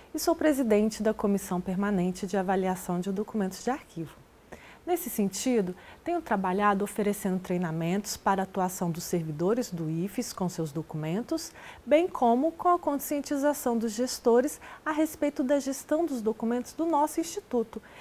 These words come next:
e em diversos projetos paralelos que envolvam o tratamento documental.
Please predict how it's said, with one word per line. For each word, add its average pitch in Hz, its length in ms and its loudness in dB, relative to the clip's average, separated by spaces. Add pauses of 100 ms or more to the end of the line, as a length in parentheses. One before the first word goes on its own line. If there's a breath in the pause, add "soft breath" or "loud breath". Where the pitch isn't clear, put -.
(220 loud breath)
e 330 60 2
em 370 120 4
diversos 320 680 6
projetos 247 520 2
paralelos 196 680 2
que - 160 -6
envolvam 247 560 6
o 240 40 -6
tratamento 294 760 -2
documental. 311 680 0